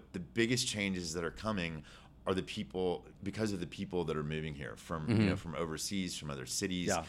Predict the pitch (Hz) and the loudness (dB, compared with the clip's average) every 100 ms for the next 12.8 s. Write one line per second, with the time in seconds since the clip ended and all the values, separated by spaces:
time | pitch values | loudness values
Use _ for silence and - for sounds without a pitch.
0 | - 202 196 131 - 151 - 127 101 98 | -2 6 6 6 -2 -2 -2 -4 -2 0
1 | 85 85 - 82 - 73 73 - - - | 0 -2 -6 -6 -6 -6 -6 -8 -2 4
2 | 151 170 135 135 143 147 120 117 104 107 | 4 6 4 10 12 12 8 8 8 8
3 | 101 92 85 80 92 87 87 90 80 85 | 6 4 4 4 2 2 0 2 2 0
4 | - 113 98 - - - 165 127 113 104 | -2 -2 -2 -8 -4 8 10 10 6 2
5 | 92 95 - 92 82 85 87 80 127 147 | 2 0 -2 -4 -2 -2 0 0 2 0
6 | - 160 156 87 95 107 110 117 117 110 | 0 2 2 2 2 2 2 4 4 4
7 | 131 123 - 120 117 110 107 87 - 101 | 0 0 -4 2 4 4 2 2 -4 0
8 | 95 80 85 85 92 95 101 82 78 64 | 2 0 -2 0 0 2 0 -2 -4 -4
9 | 98 104 90 95 85 92 85 87 - 80 | -4 -2 -4 -4 0 0 0 -6 -8 -6
10 | 69 85 87 73 69 - - - 104 95 | -4 -4 -6 -6 -6 -2 -2 -2 -2 0
11 | 90 80 82 73 69 73 87 92 87 - | -2 -2 -4 -4 -4 -2 -2 -2 -4 -4
12 | 87 76 69 87 76 82 73 80 | -2 -2 -2 0 0 -2 -6 -6